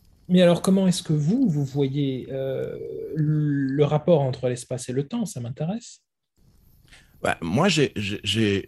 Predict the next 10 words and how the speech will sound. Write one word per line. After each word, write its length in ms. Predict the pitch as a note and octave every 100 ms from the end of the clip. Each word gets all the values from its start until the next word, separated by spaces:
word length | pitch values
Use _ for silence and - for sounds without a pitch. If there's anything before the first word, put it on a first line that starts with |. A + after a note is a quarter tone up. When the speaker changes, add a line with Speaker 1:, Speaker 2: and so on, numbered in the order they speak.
| -
Speaker 2:
j'aime 560 | F2 F2+ F2 G#2 C#3+ D#3
voir 440 | G#2+ A#2 C3 A#2+
l'espace 460 | A#2 G#2 - B2 A#2
et 40 |
le 120 | G#2
temps 200 | G2 A#2+ C#3
comme 260 | A#2+ G#2+
les 140 | G#2 G2+
premiers 400 | - A2 A#2+ A#2
parents 600 | A2 F#2 G2 G2 G#2